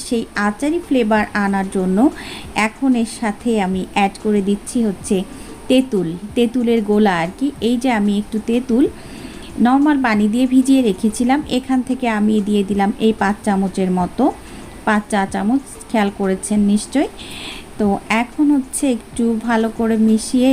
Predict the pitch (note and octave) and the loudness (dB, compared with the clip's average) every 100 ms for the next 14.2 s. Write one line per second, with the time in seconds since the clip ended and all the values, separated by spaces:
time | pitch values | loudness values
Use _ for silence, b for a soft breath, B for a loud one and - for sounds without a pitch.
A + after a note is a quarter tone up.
0 | A3 F#3+ F#3 - - G3 F#3+ G#3 G#3+ A3+ | 4 0 -4 -6 -2 0 2 2 2 0
1 | A3 - C4+ A#3+ G#3 B3+ G4 - B B | -2 4 6 6 4 2 0 -4 B B
2 | B B B B - - - - G3+ - | B B B B -18 -18 -6 -2 -2 0
3 | A#3 B3+ D#4+ D#4 D4+ D#4+ C4+ C#4 D#4+ D#4 | 0 2 0 0 0 0 -2 -4 -4 -4
4 | C4 A3+ G#3 G#3+ G#3 G#3+ G#3+ A3+ A3 A#3 | -2 -2 0 0 2 2 4 2 0 0
5 | A3+ A3+ A3+ G#3+ G#3+ F#3 - A#3 A3+ A3+ | 2 4 4 2 0 -2 0 2 2 2
6 | A3+ G#3+ G#3 G3+ G3+ G3+ G#3 B B B | 2 0 0 0 2 2 -2 B B B
7 | A3 A#3+ C#4 C4+ B3 A3 G#3+ D4 A3 G3+ | 2 2 2 2 0 -2 -2 -2 0 0
8 | G#3 G#3 G#3+ G#3+ A#3 B3 A#3 F#3 - C4+ | 0 0 2 4 4 2 0 -4 0 -2
9 | - B B B - A3+ G#3+ G#3+ A3 B3 | -2 B B B 0 2 2 0 -2 0
10 | A#3 B3 B3+ C4 C#4+ A#3 G#3+ F#3+ E3+ E3+ | 0 0 0 0 0 2 0 0 -2 -4
11 | - - F3+ - - - - - - - | -8 -10 -12 -18 -18 -18 -18 -20 -20 -20
12 | - - - - - - B B B A#3 | -20 -18 -18 -18 -18 -18 B B B 0
13 | A#3+ - C#4+ C#4+ D4 D4 E4 F4+ F4 A3+ | 0 -2 0 2 2 0 -2 -2 0 0
14 | A3+ G#3+ | 2 0